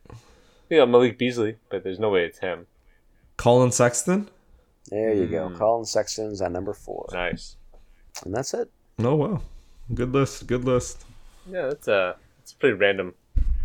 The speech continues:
Speaker 1: pretty random list, but I like it. Good job.
Speaker 2: Just ruined my fucking day, man. Bazley.
Speaker 1: <laughs> Just, just go think of, uh, Paulo Banchero corner here.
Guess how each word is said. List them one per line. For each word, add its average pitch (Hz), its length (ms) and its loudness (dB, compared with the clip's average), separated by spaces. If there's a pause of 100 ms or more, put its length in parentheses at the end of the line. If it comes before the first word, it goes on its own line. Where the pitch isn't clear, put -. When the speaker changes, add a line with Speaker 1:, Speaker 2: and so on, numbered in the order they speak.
(140)
Speaker 1:
pretty 101 140 -6
random 95 400 -2
list, 113 260 -4
but 104 80 -2
I 110 60 2
like 156 260 -2
it. - 80 -18 (380)
Good 185 120 -6
job. 190 280 -2
Speaker 2:
Just 110 120 -10
ruined 147 220 4
my 160 80 6
fucking 151 460 2
day, 95 200 4
man. 85 380 -4 (680)
Bazley. 127 600 4 (920)
Speaker 1:
<laughs> 190 100 -8 (800)
Just, - 160 -16 (480)
just - 460 -20
go 139 120 4
think 127 260 4
of, 113 240 8
uh, 107 160 8
Paulo 107 400 4
Banchero 98 540 2
corner 87 360 -2
here. 85 220 -6